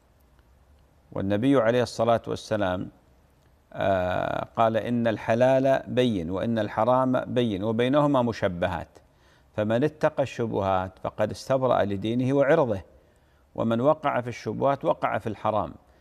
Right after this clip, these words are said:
كالراعي يرعى حول الحمى يوشك أن يرتع فيه."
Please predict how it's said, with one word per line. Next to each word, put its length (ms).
كالراعي 540
يرعى 260
حول 240
الحمى 380
يوشك 460
أن 120
يرتع 460
فيه." 200